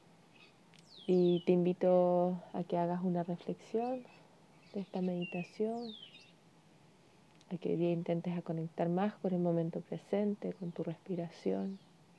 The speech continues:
Eso nos permite sentir qué es lo que está pasando en este minuto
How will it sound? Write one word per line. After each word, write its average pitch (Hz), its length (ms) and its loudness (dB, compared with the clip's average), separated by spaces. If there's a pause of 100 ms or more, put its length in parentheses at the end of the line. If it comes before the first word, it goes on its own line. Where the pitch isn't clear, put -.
(1160)
Eso 185 220 0
nos 180 120 2
permite 175 440 2
sentir 185 680 0 (360)
qué 185 60 0
es 180 60 2
lo 175 100 -2
que 180 100 -10
está - 180 -8
pasando 185 600 -2
en 180 80 -2
este 180 240 -6
minuto 185 560 -4